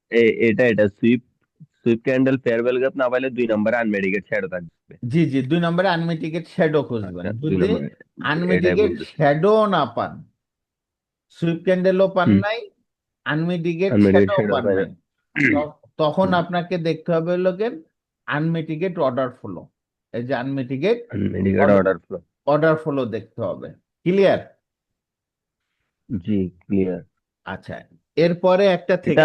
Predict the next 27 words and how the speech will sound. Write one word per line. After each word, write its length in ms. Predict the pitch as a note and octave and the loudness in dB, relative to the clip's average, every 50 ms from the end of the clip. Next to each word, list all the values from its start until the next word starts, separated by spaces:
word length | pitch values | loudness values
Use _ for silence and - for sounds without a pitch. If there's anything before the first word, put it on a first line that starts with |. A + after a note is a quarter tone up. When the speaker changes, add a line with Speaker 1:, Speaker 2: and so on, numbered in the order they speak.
| D3+ D3 | 6 6
Speaker 1:
আনমিটিগেট 520 | C#3+ C#3 C3+ C3 B2+ B2+ C3 C3 D3+ D#3 D3 | 6 6 6 6 6 6 6 6 6 6 8
অর্ডার 260 | C#3+ C#3 C3+ C3+ C#3 C3 | 6 6 6 4 2 2
ফ্লো 220 | B2+ _ - D3 C#3+ D3 | -2 _ 0 0 0 0
কিভাবে 400 | - - B2+ B2 B2 B2 A#2+ B2+ | 0 0 2 4 4 4 2 2
হয়েছে? 300 | B2+ B2+ B2 - - C3+ - - _ - | 0 -2 -4 -6 -12 -14 -14 -14 _ -12
এটা 180 | - A2 A2+ A2+ G#2 | -4 -4 -4 -2 0
তো 80 | B2 B2 B2 A2+ - _ _ | 0 0 0 0 -4 _ _
এর 160 | A2 A#2 A#2 | 0 0 2
আগের 240 | B2 B2 A#2 G#2+ G2+ | 4 2 2 2 2
ক্যান্ডেলের 440 | F#2+ A2 G#2 G#2 G#2 G#2+ G#2+ A2+ A2 | 2 2 4 4 4 6 6 4 4
লিকুইডিটি 460 | A2 G#2 F#2+ F#2 G2+ G2+ F#2+ G2+ G2 G2 | 4 2 2 2 2 2 2 0 0 2
দেয় 160 | G2+ F#2+ F2 E2+ | 2 0 2 0
নাই। 100 | D#2+ E2+ E2+ - _ _ _ _ _ _ _ _ _ _ _ _ _ _ _ _ _ _ _ _ _ - | -4 -4 -8 -14 _ _ _ _ _ _ _ _ _ _ _ _ _ _ _ _ _ _ _ _ _ -16
Speaker 2:
আচ্ছা, 240 | F#2 F#2+ - - - | -16 -14 -12 -14 -8
এই 140 | - B2 D3 | -6 -6 -2
যে 60 | C#3+ E3 | 0 0
আনমিটিগেট 500 | D#3+ E3 E3 E3 D3+ D#3 D3 D#3+ E3+ - | 0 0 -2 -4 -4 -4 -4 -4 -2 -2
অর্ডার 200 | D3 B2+ C3+ C#3 | -2 0 0 0
ফ্লো 160 | C#3+ D3+ D#3 E3 | 0 -2 -4 -6
কিভাবে 400 | - _ C#3+ B2+ C#3 C3+ B2+ C3+ | -6 _ -4 -2 -2 -2 -2 -2
হয়েছে 240 | C#3+ C#3+ C3+ - F#3+ F3 | -6 -6 -6 -8 -8 -10
সেটা 300 | E3+ _ C#3+ A#2 A2 A#2 | -8 _ -10 -6 -4 -4
দেখতে 300 | A2+ G#2+ G#2 F#2+ - _ A2 | -4 -4 -6 -8 -8 _ -6
হবে, 180 | F#2+ F2 E2+ F#2+ | -6 -6 -6 -8
তাই 160 | - B2 C#3+ | -6 -4 -2
না? 140 | D#3+ E3+ C3 G2 - - _ _ _ _ _ _ _ _ _ _ _ _ _ _ _ _ _ _ _ _ _ _ _ _ _ | -2 0 -2 -2 -4 -10 _ _ _ _ _ _ _ _ _ _ _ _ _ _ _ _ _ _ _ _ _ _ _ _ _
Speaker 1:
হুম। 180 | C3 A#2+ G2 | -14 -12 -12